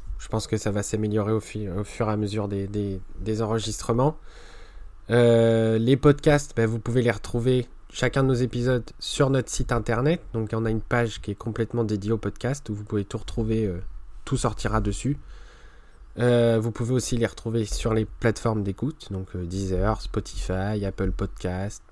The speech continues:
Podcast Addict, Amazon Music. Euh, on s'est arrangé aussi pour pouvoir le mettre sur YouTube.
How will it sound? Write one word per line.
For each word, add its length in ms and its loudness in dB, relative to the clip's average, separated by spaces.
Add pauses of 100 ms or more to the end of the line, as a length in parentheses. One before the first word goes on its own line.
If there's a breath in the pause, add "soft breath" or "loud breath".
(120)
Podcast 540 0
Addict, 500 -4 (180)
Amazon 460 2
Music. 480 -4 (760 soft breath)
Euh, 420 0
on 120 2
s'est 180 2
arrangé 440 2
aussi 300 0
pour 180 -2
pouvoir 340 -2
le 120 -2
mettre 180 -4
sur 160 -2
YouTube. 440 0